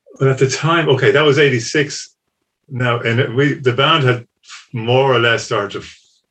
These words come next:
break up, or the, that, that we come to the end of our line, and we were, we were in the process of breaking up, and that came up, and Paul had, um, I'm not quite sure the, the time sequence, but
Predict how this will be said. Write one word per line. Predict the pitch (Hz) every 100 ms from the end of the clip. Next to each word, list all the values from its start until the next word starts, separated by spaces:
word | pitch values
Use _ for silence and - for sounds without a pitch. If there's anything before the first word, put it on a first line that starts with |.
| _
break | - 104 98
up, | 107 98
or | 101
the, | 92 101
that, | - 123
that | 123 123 - 123 113 120 117 147 - - -
we | 123
come | 143 131
to | 110
the | 107
end | 110
of | 101 92
our | 87 82 - _
line, | 101 98 95
and | 90
we | 87
were, | 90 90 85 - - -
we | - 110 107 107
were | 107
in | 113
the | 110
process | 110 117 110
of | 98
breaking | 98 98 98
up, | 101
and | 95
that | 113 117
came | 107 98 104
up, | 101
and | 107 95 90
Paul | 113 110 107 101
had, | 98 98 90 - _ - _ _ -
um, | 131 113 98 92 90 90
I'm | 90 -
not | 120
quite | - 98
sure | - 92
the, | 92 85 - _ _ _ _ 185 -
the | 92 90 90 87 _ _ _ _ _ _
time | - 101 98 92 92
sequence, | - 113 104 101
but | - 95